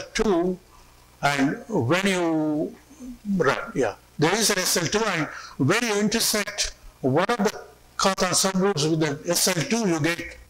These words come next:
the circle group, and when you intersect the other Cartan with the S L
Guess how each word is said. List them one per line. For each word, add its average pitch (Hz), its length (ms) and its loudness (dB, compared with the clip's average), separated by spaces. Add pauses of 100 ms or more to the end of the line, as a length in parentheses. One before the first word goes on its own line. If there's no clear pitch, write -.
(720)
the 147 160 2
circle 226 460 2
group, 302 520 0 (520)
and 165 180 2
when 185 120 2
you 185 100 0
intersect 190 840 0 (280)
the 143 140 2
other 196 300 2
Cartan 175 500 -2
with 147 100 0
the 151 60 2
S 151 240 0
L 151 140 -2